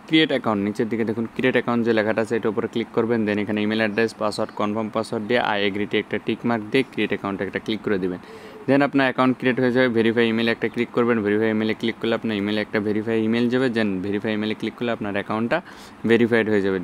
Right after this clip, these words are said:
Then ডান অপশনে ক্লিক করে দেবেন। ডান অপশনে ক্লিক করার পর আপনাকে নতুন করে আবার সিঙ্ক ইন করতে বলবে। আপনার ইমেইল এবং পাসওয়ার্ডটা দিয়ে সিঙ্ক ইন করে নেবেন। সিঙ্ক ইন করার পর, যে পর আপনাকে স্টেলার অ্যাকাউন্ট ক্রিয়েট করতে বলবে। যেহেতু আমাদের অ্যাকাউন্ট নাই, এজন্য আমরা স্টেলার অ্যাকাউন্ট ক্রিয়েট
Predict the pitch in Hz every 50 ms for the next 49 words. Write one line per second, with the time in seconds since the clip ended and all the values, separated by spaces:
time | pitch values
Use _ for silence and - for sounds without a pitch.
0 | 90 92 117 135 147 147 127 113 110 104 104 101 92 - - 107 104 - - 107
1 | 98 - - 107 113 104 113 117 139 156 - - - - - - - - - -
2 | 110 113 110 110 113 107 - - 117 113 98 110 110 - - 113 110 107 - -
3 | 113 110 104 - 110 104 104 104 104 101 98 110 101 92 104 104 101 104 104 -
4 | - 120 117 120 123 120 110 123 113 - 127 120 120 113 123 120 113 - 117 107
5 | 104 104 104 107 104 104 104 101 101 95 107 104 101 - - 110 101 - - 110
6 | 101 113 131 151 208 - - - - - - - - - 131 123 123 123 117 104
7 | 120 110 101 95 92 92 85 - - - - - - - - 131 139 147 156 156
8 | 143 - 151 151 147 135 143 139 131 123 135 135 - - 139 139 139 139 131 139
9 | 131 127 127 127 120 - - - 139 135 135 131 127 123 - 127 127 123 117 -
10 | - 127 123 - - 131 107 - 117 110 110 110 120 131 120 120 113 104 113 110
11 | 110 110 107 110 110 107 - 113 113 110 104 101 101 107 127 143 - 131 110 98
12 | 104 101 101 101 101 104 101 - - - 113 107 107 104 - 113 107 104 - -
13 | 113 110